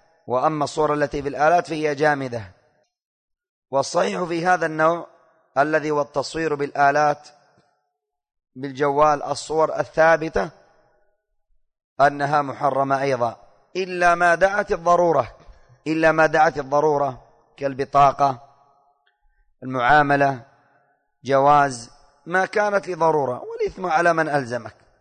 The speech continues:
بذلك. ثم قد ذكر العلماء في مثل هذا، هل للإنسان لو تصور مثلًا خمس صور واحتاجوا مثلًا في الجوازات احتاجوا صورتين فقط، فهل لو أن يدخر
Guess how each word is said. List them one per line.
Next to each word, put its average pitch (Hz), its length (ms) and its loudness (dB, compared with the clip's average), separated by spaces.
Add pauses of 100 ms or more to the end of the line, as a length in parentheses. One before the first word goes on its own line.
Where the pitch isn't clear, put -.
(760)
بذلك. 139 580 0 (1500)
ثم 156 200 -2
قد 151 260 4
ذكر 156 300 2
العلماء 147 460 0
في 143 140 -6
مثل 139 200 -12
هذا، 147 400 2
هل 151 220 -2
للإنسان 143 540 -4
لو 143 100 0
تصور 143 760 0
مثلًا 143 360 -4
خمس 143 320 -6
صور 139 460 0 (1080)
واحتاجوا 143 580 2
مثلًا 143 420 -2
في 135 80 -6
الجوازات 139 760 2
احتاجوا 139 460 -4
صورتين 135 580 -4
فقط، 139 500 -2 (960)
فهل 151 280 2
لو 151 200 4
أن 143 100 -2
يدخر 139 560 -2